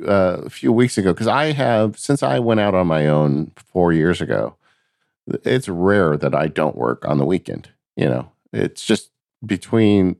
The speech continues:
the Mac Sparky stuff and the legal stuff, there's always something I've gotta do. We're recording this on Friday afternoon. Um, I had a me-, a tweet,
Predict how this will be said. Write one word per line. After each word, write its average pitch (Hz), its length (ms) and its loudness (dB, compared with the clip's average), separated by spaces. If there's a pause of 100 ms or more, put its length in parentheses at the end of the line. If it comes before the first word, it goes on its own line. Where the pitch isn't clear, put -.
(100)
the - 60 -2
Mac 78 220 -2
Sparky 113 340 -4
stuff 98 360 0
and 76 100 -4
the 67 80 -2
legal - 240 0
stuff, - 240 -6
there's - 200 -4
always 101 420 -2
something - 340 -4
I've - 100 -4
gotta - 220 -2
do. - 220 -8 (320)
We're 110 100 0
recording 120 480 0
this 113 180 0
on 95 120 0
Friday 98 320 0
afternoon. 92 600 2 (420)
Um, 82 440 -2
I 98 140 -2
had 98 400 -2
a 92 80 -2
me-, 92 300 2
a 98 80 -4
tweet, 123 360 -2